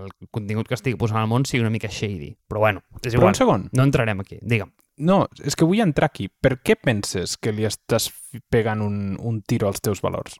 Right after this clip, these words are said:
Speaker 1: Vale.
Speaker 2: Per què penses que és una cosa dolenta? Per què com a societat nosaltres pensem que és una cosa dolenta?
Speaker 1: Aquí ve la meva resposta, que pot ser absolutament equivocada,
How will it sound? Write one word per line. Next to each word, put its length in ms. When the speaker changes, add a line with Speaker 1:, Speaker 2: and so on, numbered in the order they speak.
Speaker 1:
Vale. 300
Speaker 2:
Per 160
què 80
penses 360
que 100
és 60
una 120
cosa 160
dolenta? 320
Per 160
què 80
com 160
a 40
societat 360
nosaltres 320
pensem 240
que 160
és 60
una 100
cosa 160
dolenta? 480
Speaker 1:
Aquí 180
ve 140
la 80
meva 220
resposta, 560
que 160
pot 200
ser 180
absolutament 540
equivocada, 540